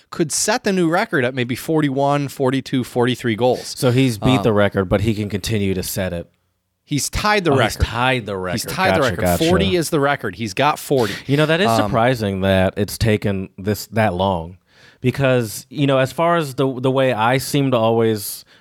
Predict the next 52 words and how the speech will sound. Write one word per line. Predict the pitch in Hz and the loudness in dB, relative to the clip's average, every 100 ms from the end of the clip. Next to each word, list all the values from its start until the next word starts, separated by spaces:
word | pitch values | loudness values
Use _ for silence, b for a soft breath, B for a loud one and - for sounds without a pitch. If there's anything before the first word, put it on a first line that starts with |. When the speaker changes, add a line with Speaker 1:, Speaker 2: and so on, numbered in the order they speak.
| b b _ | b b _
Speaker 2:
picture | 131 127 - 131 123 120 117 - | -4 -4 -2 0 2 2 -2 -4
athletes | 117 113 - 131 - | 0 0 0 -4 0
for | 135 | 0
the | |
most | 120 117 120 | 2 0 -2
part | - 107 113 | -2 0 0
is | 104 | -2
that | 104 | -2
they're | 104 98 | -4 -8
mostly, | - 120 147 - 139 127 | -6 -2 -2 -2 -2 -2
for | 143 | -2
the | 139 | 0
most | 156 165 | 0 -2
part, | 151 135 | -2 -2
getting | 107 117 110 98 | 0 0 -2 -6
better | 95 104 101 | -4 -2 -2
and | 92 | -2
better, | 90 95 87 82 | -2 -2 -2 -6
you | 87 | -6
know? | 90 87 92 B B B B | -4 -4 -6 B B B B
Especially | 120 - 156 127 | -2 0 2 4
Speaker 1:
Right. | 147 | 2
Speaker 2:
in, | 139 | 2
in | 127 | -2
sports | 117 - 123 - | -2 0 -2 0
like | 110 98 | 0 2
that | 104 107 101 | 2 2 2
where, | 101 | 0
where | 98 101 98 | 2 2 0
it's, | 92 - | 0 -2
like, | 92 - - | -2 -2 -10
<clears throat> | - | -10
you | 110 | -4
know, | 101 | -2
purely | 92 - 110 104 | -2 0 2 2
sort | 104 107 101 | 0 -2 -2
of | 98 - B B B B - | -6 -10 B B B B -4
physical | - 127 123 117 117 113 | 0 0 0 2 2 2
conquest, | - 117 113 - 131 123 - | -2 -2 -2 -2 -2 -2 -2
you | 123 | 0
know? | 123 127 127 B B B | 2 2 -2 B B B
It, | 127 | 0
it | 139 143 | 2 2
is | 160 | 2
surprising | 185 - 139 139 127 113 107 | -2 -2 2 2 0 -4 -4
that, | 104 98 - | -4 -6 -4
that | 104 | -2
it | 98 | -2
took, | 90 120 104 - - _ _ | 0 0 0 -6 -20 _ _
took | - 123 | -2 0
that | 120 | 2
long, | 95 98 92 85 | 0 0 -2 -4